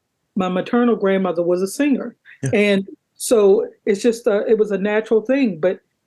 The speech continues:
Speaker 1: the first thing on paper was poetry.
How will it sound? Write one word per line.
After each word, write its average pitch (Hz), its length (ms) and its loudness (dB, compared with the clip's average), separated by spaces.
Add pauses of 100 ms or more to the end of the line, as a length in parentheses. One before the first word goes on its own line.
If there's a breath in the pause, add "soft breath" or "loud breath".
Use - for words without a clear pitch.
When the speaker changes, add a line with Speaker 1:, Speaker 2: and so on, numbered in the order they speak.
(920)
Speaker 1:
the 196 200 -2
first 240 340 0
thing 226 180 2
on 190 180 -4
paper 240 360 0
was 185 280 -4
poetry. 226 640 -2